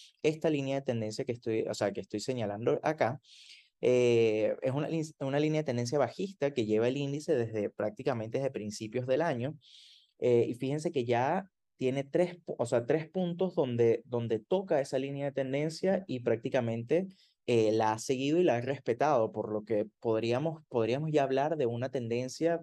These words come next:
eh, de una tendencia bajista. Eh, a nivel de, de precio, bueno, hay mucha debilidad en el precio. Fíjense que yo creo que la zona, sobre todo esta zona que, en la que estamos testeando esta semana y la semana anterior,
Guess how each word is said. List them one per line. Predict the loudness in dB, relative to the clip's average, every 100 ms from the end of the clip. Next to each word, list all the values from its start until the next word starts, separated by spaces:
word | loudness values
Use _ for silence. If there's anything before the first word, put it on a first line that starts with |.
| -2
eh, | -2 0 -2 -6 -10 _ _ 0
de |
una | 2
tendencia | 2 0 -2 0 0
bajista. | 0 -4 -6 -8 -18 _ _ -20 -20 -20 -20 _ 2
Eh, | 4 6 6 4 4 2 0 -2 -6 _ _ _ -4
a | -2
nivel | 2 4 4
de, | 0 0 -4 -2
de | -2 0
precio, | -2 -2 -2 -2 0 2
bueno, | 0 0
hay | -8 -8
mucha | -6 -2 -2 0 0
debilidad | 2 2 0 0
en | -2
el | -4
precio. | 0 0 0 -4
Fíjense | -4 -4 -2 -2 0
que | 2 2 0 0
yo | 0
creo | 2 2
que | 2
la | 0 0 -2 -4
zona, | -2 2 2 2 0 -2
sobre | -8 -4 -2 0
todo | -2
esta | -2 -6
zona | -2 0 0 -2
que, | -2 0
en | -2
la | -4
que | -6
estamos | -4 0 0 -2 -2
testeando | -4 -2 -4 -4
esta | -4
semana | -4 -2 -2 -2
y |
la | -2
semana | -4 -6 -4 -4
anterior, | -2 0 2 0